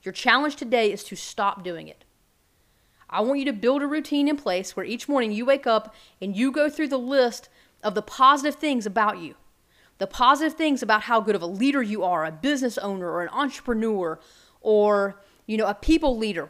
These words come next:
whatever it is. I want you to go through that list of the positive things, the amazing things you're good at, so that you've set the tone and that throughout the day, you are going to focus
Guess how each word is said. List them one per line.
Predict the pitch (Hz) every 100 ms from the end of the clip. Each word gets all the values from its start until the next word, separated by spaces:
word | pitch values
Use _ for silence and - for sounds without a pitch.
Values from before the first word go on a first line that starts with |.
| -
whatever | 247 254 - 277 285 320
it | 285 294 -
is. | 254 190 - - - _ _ -
I | 196
want | 220 226
you | 226
to |
go | 214 220
through | 247
that | 254 240
list | 220 202
of | 190
the | 170
positive | - - 226 262 269 277
things, | 277 220 165
the | 196
amazing | 196 202 226 254 254
things | 240 233 208
you're | 185
good | 175 180
at, | 151 - _ _ - - _
so | - 269
that | 233 208
you've | 214 269
set | - 294 269
the | 269
tone | 277 247 214 208
and | 202 196
that | 190 - _ _ _ -
throughout | 254 262 262
the | 254
day, | 202 262 202 165
you | 202 262
are | 226 214
going | 220 233 202
to | 202
focus | - 269 247 - 180 -